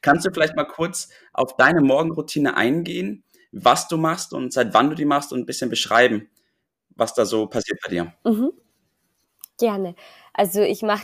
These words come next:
Speaker 2: die Morgenroutine jetzt ungefähr seit fünf Monaten, ähm, aufgrund der Empfehlung von Bert hier von dem Buch Miracle Morning. Und ja, seitdem, wir machen das ja sehr regelmäßig. Und ich hab eigentlich so drei verschiedene Varianten.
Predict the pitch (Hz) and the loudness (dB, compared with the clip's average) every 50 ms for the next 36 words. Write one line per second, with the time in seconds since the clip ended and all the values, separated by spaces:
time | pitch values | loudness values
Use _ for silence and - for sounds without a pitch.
0 | - _ - 202 196 190 196 196 196 190 196 202 208 208 202 196 190 - - - | -10 _ -6 -4 -2 -2 -2 -2 -2 -2 -2 -2 -4 -4 -4 -6 -8 -10 -10 -8
1 | 208 202 190 185 190 185 180 180 - - - 214 202 202 - 202 180 190 - 190 | -6 -4 -4 -4 -4 -4 -6 -6 -8 -8 -6 -6 -6 -4 -2 -2 -2 0 0 0
2 | 175 170 170 - - - 214 202 190 - - 202 196 196 208 226 240 240 - 269 | 0 0 -2 -8 -10 -6 -4 -4 -4 -4 -6 -6 -4 -4 -2 -4 -4 -4 -4 -6
3 | 339 - - _ _ _ _ _ _ - - - _ _ _ _ _ _ - 214 | -6 -6 -8 _ _ _ _ _ _ -20 -20 -20 _ _ _ _ _ _ 4 4
4 | 214 208 220 - - - 202 - - 220 226 233 220 - 214 202 - 196 208 - | 6 6 4 2 2 0 0 0 -4 -4 -2 -2 -2 0 0 0 0 0 -2 -4
5 | - 226 220 214 220 220 226 220 208 - - - - - 202 196 185 - 196 196 | -4 -4 -4 -2 -2 -2 -2 -4 -4 -6 -10 -12 -4 -2 -2 -2 0 2 2 2
6 | 214 - - - 285 277 277 269 - - 226 214 208 202 196 - - 208 202 - | 2 0 -4 -4 0 0 0 0 -2 -4 -4 -4 -2 -4 -4 -6 -8 -10 -8 -8
7 | 208 202 196 190 190 190 - 196 180 180 170 165 165 185 226 302 403 415 _ _ | -8 -6 -4 -4 -6 -6 -6 -8 -6 -6 -4 -4 -4 -4 -4 -4 -6 -8 _ _
8 | _ _ _ _ _ _ _ _ _ _ _ _ _ _ 240 233 226 226 220 220 | _ _ _ _ _ _ _ _ _ _ _ _ _ _ 0 2 2 2 0 0
9 | 220 214 214 208 - _ - _ - 254 269 269 269 233 220 233 240 247 240 240 | -2 -2 -4 -6 -8 _ -14 _ 2 2 2 4 2 0 0 0 -2 0 0 0
10 | 233 226 208 - - 233 220 202 202 - 202 208 - - 208 208 196 220 226 254 | 2 0 0 -2 -2 -6 -8 -8 -4 -4 -4 -4 -2 0 0 0 0 0 -2 -2
11 | 247 247 240 240 240 - 285 294 294 - _ _ _ _ _ _ _ - 214 233 | -2 -2 -4 -6 -6 -6 -6 -6 -6 -10 _ _ _ _ _ _ _ -4 -2 0
12 | 220 220 214 - 226 208 - - - 202 226 226 226 - - - 220 208 185 - | 0 -2 -2 -2 -2 -2 0 -2 -2 -2 -2 -2 -2 -4 -4 -4 -4 -6 -6 -6
13 | - 190 196 190 196 202 214 226 226 220 214 - _ _ _ _ _ _ _ _ | -2 0 2 4 4 4 2 2 0 -2 -4 -6 _ _ _ _ _ _ _ _
14 | - 214 202 - - 240 240 233 240 226 208 185 185 190 190 185 185 180 185 220 | -6 -6 -6 -4 -6 -4 -2 0 2 2 2 4 4 2 4 4 2 2 2 0
15 | 226 - - 294 311 320 339 | -2 -4 -4 -2 -2 -2 -4